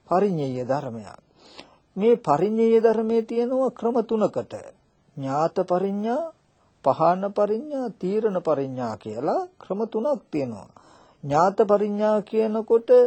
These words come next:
අපි <clears throat> ජාතිය ස්වභාව කොට ඇති ධර්මියෝ, ජාතිය ස්වභාව කොට ඇති ධර්මියෝ කියලා දැනගන්නටත් ඕනේ. පහන පරිඤ්ඤා කියනකොට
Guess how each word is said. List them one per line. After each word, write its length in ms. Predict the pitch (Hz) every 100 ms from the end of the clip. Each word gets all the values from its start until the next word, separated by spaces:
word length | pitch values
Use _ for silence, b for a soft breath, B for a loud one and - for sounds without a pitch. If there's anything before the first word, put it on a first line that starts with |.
| - _ _
අපි 340 | 156 160 220 220 165 - _ _
<clears throat> 400 | - 185 165 131
ජාතිය 540 | 113 131 151 175 208 202
ස්වභාව 440 | 202 185 190 214
කොට 200 | 202 208
ඇති 200 | 202 202
ධර්මියෝ, 500 | 196 214 208 214 226 202
ජාතිය 440 | 151 160 185 214
ස්වභාව 380 | 202 196 202 214
කොට 160 | 214
ඇති 180 | 214 202
ධර්මියෝ 480 | 202 208 208 214 214
කියලා 240 | 214 214
දැනගන්නටත් 720 | 175 190 202 226 220 233 -
ඕනේ. 360 | 143 107 101 - _ _ b b b b b b b _
පහන 340 | 143 165 220 233
පරිඤ්ඤා 540 | 233 208 202 175 156 147
කියනකොට 560 | 151 139 143 - 175